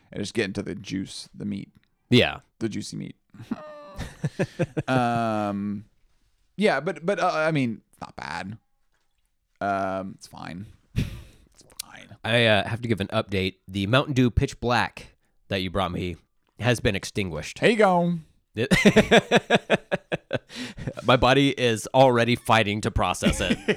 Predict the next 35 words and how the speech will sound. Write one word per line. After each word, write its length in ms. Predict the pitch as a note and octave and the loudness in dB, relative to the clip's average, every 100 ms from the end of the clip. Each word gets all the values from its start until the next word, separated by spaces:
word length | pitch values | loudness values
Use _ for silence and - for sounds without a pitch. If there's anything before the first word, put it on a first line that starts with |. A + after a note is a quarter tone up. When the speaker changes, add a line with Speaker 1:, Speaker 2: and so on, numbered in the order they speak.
| - | 0
Speaker 1:
Yeah. 340 | - - C#3+ C3+ - | -2 -2 -4 -4 -4
Speaker 2:
I 60 | - | -4
can 180 | - B2 | -4 0
feel 320 | C#3 C3 C3+ E3+ D#3 - | 4 4 2 -4 -12 -12
s-, 180 | - - - - - | -12 -12 -14 -18 -2
various 400 | D3+ D#3+ D3+ - | 6 6 6 2
organs 460 | B2 A2+ F2+ F#2+ - | 0 0 0 -4 -4
shutting 300 | - F#2+ F#2 | -2 -2 -2
down. 200 | F2+ F2+ | -2 -2
Somehow 420 | - E3 D#3+ D#3 | 4 6 6 6
my 140 | C#3+ A#2+ | 4 2
femur 360 | - C3 A#2 A2+ | 2 2 2 2
is 40 | |
Speaker 1:
Nine 120 | - - | 4 2
Speaker 2:
bleeding. 280 | A2 G#2 G2 | 2 2 4
Speaker 1:
o'clock. 440 | F#2+ - - G3+ - F4+ - - | 2 0 -4 -8 -14 -18 -18 -8
Speaker 2:
Yeah. 320 | B2+ A2+ E2 - _ _ _ - - _ _ | -2 0 0 -4 _ _ _ -20 -20 _ _
Speaker 1:
I 80 | - | -6
gotta 140 | C#3+ C3 | -4 0
save 180 | C3+ | 0
some 120 | B2+ A#2 | 0 -2
for 80 | A2 | -2
my 100 | G#2 | -2
wife. 340 | G#2 G#2+ G#2 | -2 -2 -4
She 160 | - G#2+ | -8 -8
said 100 | G2+ | -8
Speaker 2:
Okay. 100 | G#2 | -8
Speaker 1:
she 40 | |
wanted 140 | G2 | -10
to 60 | F#2 | -12
try 220 | G#2 F#2 | -12 -12
it. 140 | F#2 - - - | -14 -16 -20 -12
She 60 | F2 | -10
Speaker 2:
Mm-hmm. 200 | F2+ G2 | -8 -10
Speaker 1:
was 300 | G#2 - | -12 -14